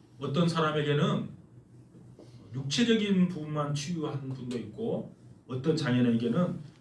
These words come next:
그의 영적인 피로도 같이 채워줬어요. 다 달라요. 오늘 본문은 어떻게 치유합니까? 아주 좀 침을, 어, 흙에다 뱉어가지고 그 침을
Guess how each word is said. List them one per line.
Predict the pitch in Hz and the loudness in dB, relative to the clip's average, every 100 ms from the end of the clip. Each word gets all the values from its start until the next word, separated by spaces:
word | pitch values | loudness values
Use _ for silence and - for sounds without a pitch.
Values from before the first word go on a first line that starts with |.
| - | -20
그의 | - 123 110 | -10 -8 -8
영적인 | 113 131 135 127 120 - - | -6 -6 -6 -6 -6 -10 -12
피로도 | - 180 180 156 170 185 - - - - | -6 -4 -4 -4 -8 -10 -14 -20 -20 -20
같이 | - - - 131 127 - | -20 -18 -14 -12 -12 -14
채워줬어요. | - 156 - - - - - - - - - - - - - | -12 -10 -10 -12 -16 -20 -20 -20 -20 -20 -20 -20 -20 -20 -20
다 | - - | -12 -10
달라요. | 175 170 - - - - - - - | -10 -10 -12 -18 -20 -20 -20 -20 -14
오늘 | - 143 185 175 | -6 2 6 6
본문은 | 139 139 147 143 143 - - - - | 4 -2 0 0 0 -4 -14 -20 -12
어떻게 | 135 135 143 | -8 -4 -2
치유합니까? | - 143 123 110 113 147 - - - - - - - - - - - - - | -2 -4 -4 -6 -6 -6 -6 -8 -18 -20 -20 -20 -20 -20 -20 -20 -20 -20 -20
아주 | 120 131 131 | -16 -16 -10
좀 | 127 117 - | -8 -8 -10
침을, | - 202 185 147 147 147 - - - - | -6 0 2 2 -2 -10 -16 -20 -20 -18
어, | 113 117 | -14 -6
흙에다 | 180 170 170 139 - | -4 -2 -2 -4 -6
뱉어가지고 | 120 147 139 120 131 175 190 | -8 -4 -2 -2 -2 -2 -4
그 | - | -6
침을 | - 175 151 147 | -8 -4 -2 -4